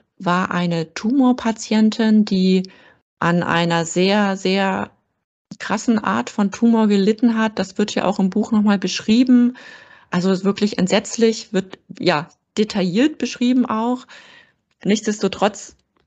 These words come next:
oder vielleicht gerade deshalb, fand ich's wichtig, hier einen Ausschnitt aus dem Brief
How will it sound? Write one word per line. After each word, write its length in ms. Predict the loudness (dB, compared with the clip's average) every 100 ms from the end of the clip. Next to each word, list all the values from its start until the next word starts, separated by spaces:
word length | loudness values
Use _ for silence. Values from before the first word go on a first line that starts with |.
| _ _ _ _
oder 180 | -2 -2
vielleicht 400 | -2 0 -2 -4
gerade 240 | -4 -2
deshalb, 680 | 0 -2 -2 -4 -4 -4 -6
fand 220 | -4 0 0
ich's 200 | -2 -4
wichtig, 580 | -4 -2 -4 -4 -12 -20 _
hier 520 | -6 0 2 2 -2 -8 _
einen 320 | -4 0 0
Ausschnitt 480 | 0 -4 0 -2 -2
aus 160 | -4
dem 160 | -2 -2
Brief 500 | 0 -2 -2 -4 -20